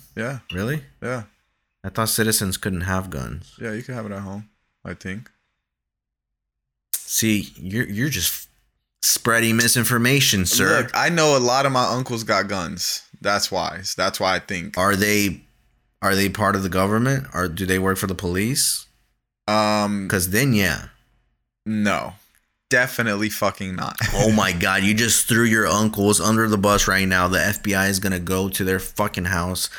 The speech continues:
Speaker 2: and confiscate
Speaker 1: I
Speaker 2: it.
Speaker 1: have twelve of them. Good luck.
Speaker 2: And they
Speaker 1: Actually,
Speaker 2: all
Speaker 1: I'm
Speaker 2: have
Speaker 1: lying.
Speaker 2: guns?
Speaker 1: I'm
Speaker 2: Damn, you just gave 'em a big
Speaker 1: I
Speaker 2: ass
Speaker 1: didn't, I
Speaker 2: fucking
Speaker 1: didn't,
Speaker 2: lead.
Speaker 1: I didn't say they all have guns. Definitely
Speaker 2: Oh my
Speaker 1: not.
Speaker 2: God, Nick. You are putting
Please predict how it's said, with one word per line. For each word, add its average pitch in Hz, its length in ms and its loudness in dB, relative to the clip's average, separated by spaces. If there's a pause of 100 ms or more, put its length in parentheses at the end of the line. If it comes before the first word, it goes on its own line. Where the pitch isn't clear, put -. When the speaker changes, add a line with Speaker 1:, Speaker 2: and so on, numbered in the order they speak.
(280)
Speaker 2:
and 90 280 -4
confiscate 82 720 -2
Speaker 1:
I 113 80 2
Speaker 2:
it. 120 40 2
Speaker 1:
have 139 280 0
twelve 110 380 0
of 82 140 -10
them. 85 360 -8
Good 101 200 -4
luck. - 400 -6 (2000)
Speaker 2:
And 110 240 4
they 107 60 6
Speaker 1:
Actually, 107 40 4
Speaker 2:
all 107 140 4
Speaker 1:
I'm 113 40 2
Speaker 2:
have 127 260 4
Speaker 1:
lying. 147 180 6
Speaker 2:
guns? - 320 0 (200)
Speaker 1:
I'm 90 200 -6
Speaker 2:
Damn, 95 240 4
you 95 80 4
just 101 180 0
gave 98 160 0
'em 87 120 -4
a 80 60 -4
big 82 380 0
Speaker 1:
I 110 120 4
Speaker 2:
ass 95 240 2
Speaker 1:
didn't, - 100 -6
I 98 140 4
Speaker 2:
fucking 127 100 -2
Speaker 1:
didn't, 87 220 -4
Speaker 2:
lead. 80 340 -2
Speaker 1:
I 117 100 2
didn't 151 220 4
say 135 340 4
they 117 140 2
all 98 160 2
have 107 240 -4
guns. 113 560 -4 (240)
Definitely 135 680 2
Speaker 2:
Oh - 20 4
my 98 80 4
Speaker 1:
not. 123 300 0
Speaker 2:
God, 92 460 2
Nick. 85 480 0 (300)
You 107 520 2
are 87 380 0
putting 98 800 -2